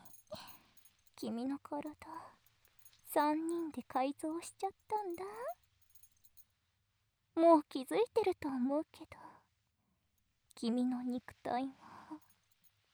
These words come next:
<laughs> おおよそ、ショタって呼ばれるぐらいの年齢まで、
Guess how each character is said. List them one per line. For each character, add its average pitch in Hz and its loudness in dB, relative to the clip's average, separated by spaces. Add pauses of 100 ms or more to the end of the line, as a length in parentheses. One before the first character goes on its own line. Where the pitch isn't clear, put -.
(140)
<laughs> - -6 (1120)
お 240 8
お 277 8
よ 285 -4
そ、 - -6 (560)
シ - 2
ョ 320 8
タ 311 6
っ - 4 (140)
て 226 2
呼 214 4
ば 233 6
れ 277 4
る 277 4
ぐ 339 6
ら 330 4
い 277 0
の 226 2
年 226 0
齢 311 -4
ま 359 -12
で、 - -18